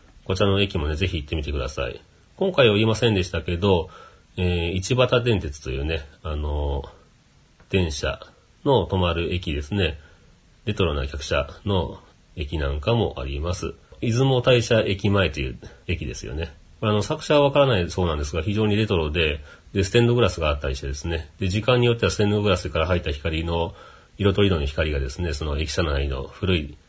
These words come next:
切符売り場の上に光が当たったりして、非常に綺麗なとこですね。こちらもぜひ足を運んでみてください。さて、えー、で、えー、その日ですね、えー、観光した後、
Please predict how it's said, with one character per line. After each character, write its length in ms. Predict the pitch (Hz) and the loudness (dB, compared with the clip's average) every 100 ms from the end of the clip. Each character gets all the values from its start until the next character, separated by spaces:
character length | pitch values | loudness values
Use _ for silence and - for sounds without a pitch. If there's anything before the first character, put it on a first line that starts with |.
| _ | _
切 180 | - 76 - | -8 -6 -2
符 80 | |
売 60 | 85 | -2
り 100 | 78 | 0
場 100 | 69 | -2
の 140 | 69 | -2
上 140 | 78 80 | -2 -2
に 220 | 67 - - - | -4 -8 -16 -20
光 320 | - - 85 | -4 0 0
が 60 | 69 | 0
当 80 | 71 | -4
た 40 | |
っ 40 | |
た 80 | 80 | -4
り 80 | 71 | -6
し 60 | 73 | -8
て、 100 | 73 | -6
非 120 | 90 | -4
常 180 | 95 101 | 0 0
に 120 | 92 | 0
綺 100 | 107 | -2
麗 80 | 73 | -2
な 60 | |
と 100 | 71 | -4
こ 80 | - | -10
で 80 | - | -12
す 160 | - | -4
ね。 180 | 98 95 - - _ _ - - | -2 -2 -8 -20 _ _ -20 -10
こ 100 | 98 | -8
ち 140 | 92 98 | -2 0
ら 80 | |
も 160 | 98 98 | 2 2
ぜ 140 | 90 | 0
ひ 180 | 82 80 | -2 -2
足 240 | 76 73 82 | -2 -4 -4
を 160 | 73 87 | -2 -2
運 100 | 87 | 0
ん 40 | |
で 60 | 90 | 0
み 80 | |
て 80 | 82 | -2
く 100 | 82 | -4
だ 100 | 78 | -4
さ 200 | 76 76 | -2 -2
い。 180 | 69 - - _ _ _ - | -4 -8 -20 _ _ _ -18
さ 240 | - 147 | -6 -6
て、 340 | 143 101 90 - | -2 0 0 0
え 40 | 107 110 113 | 2 2 2
ー、 180 | - | 0
で、 180 | 131 123 - - | 0 0 -2 -2
え 60 | 101 | -2
ー、 20 | |
そ 120 | 135 | 0
の 60 | 151 | 0
日 160 | - | 0
で 100 | 127 | 0
す 120 | - 117 | 2 2
ね、 180 | - - | 2 -2
え 360 | 101 92 87 87 | 0 2 2 0
ー、 20 | |
観 140 | 123 123 | -2 0
光 140 | 131 | 0
し 60 | - | 2
た 80 | |
後、 380 | 135 110 87 95 | 2 2 0 -2